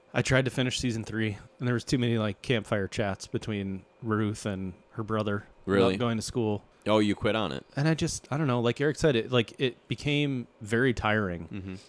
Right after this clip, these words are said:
Speaker 1: and very, I don't know, just never, it never hooked me
Speaker 2: Yeah.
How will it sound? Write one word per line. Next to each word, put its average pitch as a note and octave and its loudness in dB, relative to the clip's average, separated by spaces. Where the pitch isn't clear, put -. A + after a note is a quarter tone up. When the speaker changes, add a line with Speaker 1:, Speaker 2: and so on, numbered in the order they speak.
Speaker 1:
and A2+ -4
very, A2 2
I G#2+ 0
don't G2+ -2
know, F#2 -4
just A#2+ -6
never, B2 2
it B2 -4
never B2+ 2
hooked A#2 -2
me F#2+ -2
Speaker 2:
Yeah. E2+ -4